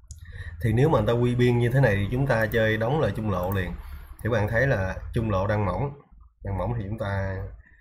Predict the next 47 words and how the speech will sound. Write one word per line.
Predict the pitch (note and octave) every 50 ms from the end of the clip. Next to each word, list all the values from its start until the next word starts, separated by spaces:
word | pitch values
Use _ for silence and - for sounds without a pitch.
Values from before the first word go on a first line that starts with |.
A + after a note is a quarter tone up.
| _ _ _ _ _
cứ, | - A#2+ B2 C3 C3+ C3
ờ, | A#2+ A2
nhắm | A2 A2 A#2 B2+ C3+ C#3+
cái | C#3+ C3+
hướng | B2 B2+ B2+ C3+ D#3 E3 E3 D#3 D3 A#2
mỏng | G2 F#2+ F#2 A#2 C3
mà | A#2
chúng | G#2 A2
ta | A2+ G#2 -
công | G#2+ G2+ G2+
kích | C3 - C#3 -
trước, | C3+ C#3+ D#3+ D#3 - - - _ _ _ _ _ _ _ _ _ _ _
thì | G#2
buộc | F#2+ F#2+ F2+ F2 -
bên | A#2 G#2+ G#2
kia | A2 G#2+ F#2+
phải | G2+ G2+
lên | - A2+ G#2
mã | G2 F2+ F2+ G#2+ A#2
phòng | A#2 F#2+ F#2
thủ, | - F2+ F2 F#2 A#2 A#2+ A#2
thì | G#2+
lúc | F#2 F#2 B2+ -
này | A#2+ G2 F#2+ F#2
mình | F2+ F#2
mới | F2+ F#2+ A#2 A2+
khởi | - G2 F2+ G2
mã. | G#2 F#2 F2 F2+ F2 - - - - - - - - - - - - - - - - - - - - - - - - - - - - - - - - - - - - - - - - - - - - - - - -
Đó, | - A2 B2+ C#3+
đây, | C#3 C3 C3 B2 A#2 A#2 A#2 A2+ A#2+
bây | B2+ B2 A2+
giờ | A2 G#2+ G2+
người | G2+ G#2+
ta | A2+ A2+
không | - A#2+ A#2+ A#2
chơi, | - A#2 A2+ A2+ A2
ờ, | A2 G#2+ G#2+ A2 G#2+
pháo, | G#2+ A2+ A2 A#2 C3+ D3+ D#3+ D#3
ờ, | C3+ A#2 G#2+ G#2+ G#2 G2+
vào, | G2 F#2+ F2+ F2 F2+ F2+ F2+
ờ, | F2 F2 E2+ E2 - - _ _ _
một | - F#2+ F2+ -
nước | B2 B2+ D3 E3 -
để | A2 F#2+ F#2+ A2
mà | A2+ G2+ F#2 F2+ F2+ F2+ F2 F2 E2+ - -
tiến | _ C3 C3+ C3+ C#3
chốt, | C#3 C#3+ E3+